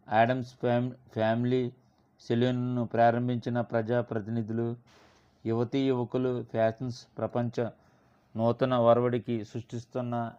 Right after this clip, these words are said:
ఆడమ్స్ ఫ్యామిలీ సెలూన్ పేద మధ్యతరగతి యువతీ యువకులకు నూతన స్టిల్స్‌లో రాణించే అవకాశం.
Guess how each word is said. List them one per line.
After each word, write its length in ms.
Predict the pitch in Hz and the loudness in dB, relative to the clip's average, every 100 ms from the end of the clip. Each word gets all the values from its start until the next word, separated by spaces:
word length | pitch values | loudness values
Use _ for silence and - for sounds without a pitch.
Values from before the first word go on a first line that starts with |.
| 110 | -6
ఆడమ్స్ 460 | 113 120 123 123 | -4 -2 -4 -6
ఫ్యామిలీ 580 | - 120 117 120 123 117 | -8 -4 -2 -2 -4 -6
సెలూన్ 480 | - 117 117 120 117 - _ _ _ _ _ _ _ _ - _ - | -6 -4 -4 -4 -8 -16 _ _ _ _ _ _ _ _ -20 _ -2
పేద 280 | 113 120 120 | 2 4 4
మధ్యతరగతి 800 | 143 139 127 117 120 135 131 131 | 2 2 -2 -2 0 0 0 -4
యువతీ 460 | 127 123 123 139 131 | -6 -4 -6 -6 -4
యువకులకు 680 | 123 113 127 120 127 120 117 _ _ _ _ _ _ _ - | -4 -4 -6 -6 -6 -6 -8 _ _ _ _ _ _ _ -8
నూతన 580 | 120 127 127 139 127 - _ _ _ | -2 -2 -2 -4 -6 -8 _ _ _
స్టిల్స్‌లో 680 | - 135 127 131 135 131 | -6 -4 -4 -4 -2 -2
రాణించే 500 | 120 123 123 127 120 | 0 0 -2 -4 -2
అవకాశం. 680 | 123 117 104 120 117 123 123 | 2 2 0 -2 -2 -8 -10